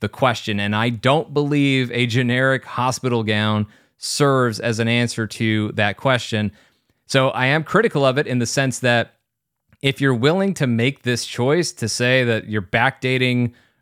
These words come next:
Rhodey's days as a Skrull, you should probably say it in the show, especially if Kevin Feige is talking on, you know, an interview on Marvel dot com saying that the answer is gonna be there.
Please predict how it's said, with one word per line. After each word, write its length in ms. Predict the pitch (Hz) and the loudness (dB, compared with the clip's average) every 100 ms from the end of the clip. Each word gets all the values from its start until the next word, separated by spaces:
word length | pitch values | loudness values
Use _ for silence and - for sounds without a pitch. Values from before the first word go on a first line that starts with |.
| - | 0
Rhodey's 460 | 117 127 131 117 | 2 4 2 0
days 320 | 101 120 131 117 | 0 0 0 0
as 120 | 104 | -4
a 40 | |
Skrull, 600 | 101 - 117 127 156 170 _ _ _ _ _ _ _ _ _ | -6 -2 2 4 2 0 _ _ _ _ _ _ _ _ _
you 160 | - 175 | 0 2
should 180 | 214 247 | 2 2
probably 360 | 269 285 294 | 2 2 0
say 280 | 277 202 226 | 0 2 0
it 100 | 220 | 0
in 120 | 139 | -2
the 80 | 135 | -2
show, 400 | 120 123 92 85 | 0 0 0 -2
especially 500 | 104 - 156 - 165 | -4 0 0 2 0
if 100 | 151 | 0
Kevin 260 | - 156 147 | 0 -2 0
Feige 580 | 151 151 143 143 139 135 | 2 2 2 0 0 -2
is 300 | 131 127 117 | -2 -2 0
talking 440 | 139 139 139 135 | 0 0 0 0
on, 360 | 127 123 120 123 | 0 2 0 0
you 100 | 123 | 0
know, 160 | 117 | 2
an 100 | 120 | 0
interview 280 | 123 135 135 | 0 0 0
on 80 | 120 | 0
Marvel 280 | 120 127 127 | 0 0 0
dot 220 | 123 117 | 0 0
com 180 | 127 120 | -2 -2
saying 460 | - 127 147 151 | -2 0 0 0
that 140 | 123 113 | -2 -2
the 140 | 117 | 0
answer 360 | 123 120 117 110 | 0 0 -2 -2
is 100 | 98 | 0
gonna 180 | 110 | -2
be 220 | 98 117 151 | 0 2 2
there. 400 | 113 101 104 | 2 2 0